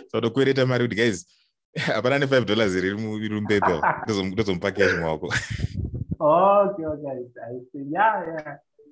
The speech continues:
Speaker 2: Yeah, it's, it's, uh, it's something that it really needs to be added. Like, uh, why can't I just process my payment right there on WhatsApp?
Speaker 1: Hmm.
Speaker 2: Yeah, but, but yeah, yeah, yeah, I understand. I do understand.
Speaker 1: Okay.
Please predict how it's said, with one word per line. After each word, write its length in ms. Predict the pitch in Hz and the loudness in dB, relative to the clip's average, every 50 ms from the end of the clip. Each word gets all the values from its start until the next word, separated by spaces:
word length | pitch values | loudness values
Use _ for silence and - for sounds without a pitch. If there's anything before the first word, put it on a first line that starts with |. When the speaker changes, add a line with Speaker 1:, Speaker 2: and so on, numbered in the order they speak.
| _ _ _ _ - | _ _ _ _ -14
Speaker 2:
Yeah, 260 | 127 131 135 131 127 | -8 -6 -6 -4 -4
it's, 340 | 123 123 123 123 123 - - | -6 -6 -8 -6 -6 -6 -6
it's, 260 | 131 131 127 - - | -6 -8 -6 -2 0
uh, 140 | 143 131 127 | 0 2 0
it's 120 | 131 131 - | 0 -2 0
something 400 | 165 156 156 143 135 120 113 104 | 2 2 2 2 2 0 0 0
that 240 | 107 110 113 - | -2 -4 -6 -6
it 160 | 113 113 117 - | -6 -6 -6 -4
really 180 | 113 113 120 | -4 -4 -2
needs 220 | 123 123 120 113 - | -2 -2 -2 -4 -6
to 80 | - 107 | -10 -10
be 160 | 98 98 101 101 104 104 | -10 -12 -12 -12 -10 -10
added. 340 | 110 110 107 95 95 98 - | -10 -10 -12 -12 -14 -14 -14
Like, 240 | - 101 101 104 101 - - - - | -14 -12 -12 -12 -14 -18 -20 -18 -14
uh, 380 | 101 104 - - 104 98 98 98 | -14 -10 -6 -4 -2 -2 -2 -2
why 180 | 98 104 120 123 120 - | -2 0 -2 -2 -2 -4
can't 160 | 123 110 113 | -4 -4 -2
I 100 | 113 110 | -2 -2
just 360 | 110 113 107 107 - - - | -2 -4 -6 -6 -6 -12 -18
process 360 | - - 113 - - 117 - - | -14 -14 -12 -8 -8 -8 -6 -6
my 140 | 110 107 113 - - | -6 -6 -8 -8 -4
payment 400 | - 123 117 117 113 113 110 - | -2 -2 0 0 -2 -4 -4 -4
right 240 | 113 107 117 113 - - - | -4 -4 -4 -4 -6 -10 -8
there 320 | - 113 110 117 120 110 107 | -6 -2 0 0 0 0 0
on 160 | 107 113 107 | -2 -2 -2
WhatsApp? 580 | 110 - - - - - - - - - - - - - _ _ - - - - | -2 -2 -2 -2 -2 -2 0 0 -2 -2 -4 -8 -12 -18 _ _ -20 -20 -14 -10
Speaker 1:
Hmm. 100 | 85 78 - | -6 -2 0
Speaker 2:
Yeah, 200 | 110 110 107 101 101 | 0 2 0 0 -4
but, 160 | 98 98 - - - - 104 _ _ _ _ _ _ _ - | -8 -16 -18 -20 -20 -20 -20 _ _ _ _ _ _ _ -16
but 160 | 110 110 - - | -16 -16 -12 -8
yeah, 340 | 117 110 110 110 104 107 110 | -4 -4 -2 -2 -4 -6 -10
yeah, 100 | 110 104 - - | -14 -18 -20 -18
yeah, 120 | 113 113 | -16 -16
I 60 | 113 113 | -14 -12
understand. 440 | 110 110 113 110 - - - 120 - _ _ - | -12 -12 -14 -14 -16 -20 -20 -20 -20 _ _ -20
I 40 | 135 - | -20 -18
do 80 | 110 | -18
understand. 360 | 107 113 - _ - - - - _ _ _ _ _ _ _ _ _ - | -18 -18 -20 _ -20 -20 -20 -20 _ _ _ _ _ _ _ _ _ -8
Speaker 1:
Okay. 380 | 71 78 98 - - 62 - | -6 -6 -6 -4 -6 -6 -6